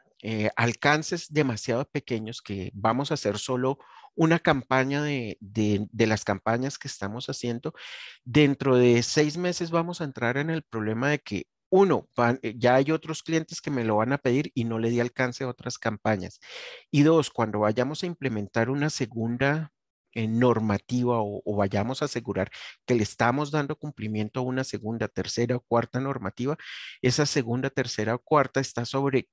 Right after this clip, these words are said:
vamos a necesitar que aplique sobre otra campaña y no le dimos cobertura. Entonces tenemos que establecer claramente,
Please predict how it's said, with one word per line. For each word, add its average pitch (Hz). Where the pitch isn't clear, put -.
vamos 117
a 165
necesitar 110
que 123
aplique 147
sobre 110
otra 131
campaña 113
y 127
no 117
le 120
dimos 139
cobertura. 107
Entonces 143
tenemos 170
que 202
establecer 127
claramente, 175